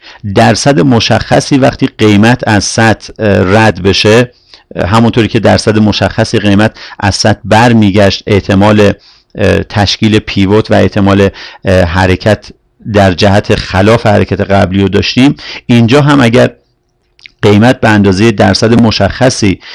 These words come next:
از سطح رد بشه، احتمال این می‌دیم که قیمت بخواد در، اه، مسیر که داره امتداد حرکت بده. و اما اون، اه، چه درصدی هستش؟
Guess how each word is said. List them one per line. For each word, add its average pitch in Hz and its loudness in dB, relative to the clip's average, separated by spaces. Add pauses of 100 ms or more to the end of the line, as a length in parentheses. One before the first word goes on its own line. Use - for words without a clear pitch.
(160)
از 101 0
سطح 117 -2 (280)
رد 101 0
بشه، 113 0 (1300)
احتمال 131 2
این 139 4
می‌دیم 127 4
که 117 2 (280)
قیمت 110 2
بخواد 117 0
در، 101 2 (320)
اه، 95 0
مسیر 107 2 (180)
که 104 0
داره 104 2
امتداد 104 2
حرکت 101 0
بده. 117 2
و 95 0 (480)
اما 139 2
اون، 151 0 (260)
اه، 104 2
چه 147 0
درصدی 101 2
هستش؟ 98 -4